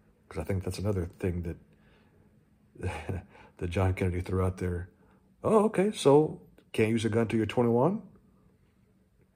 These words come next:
Right? I mean,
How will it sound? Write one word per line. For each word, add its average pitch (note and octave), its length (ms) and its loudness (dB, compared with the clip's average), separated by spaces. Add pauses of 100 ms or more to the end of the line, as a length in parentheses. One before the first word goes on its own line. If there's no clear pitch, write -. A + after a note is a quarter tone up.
(300)
Right? C#3 260 0 (1400)
I G#2 120 2
mean, A2 400 2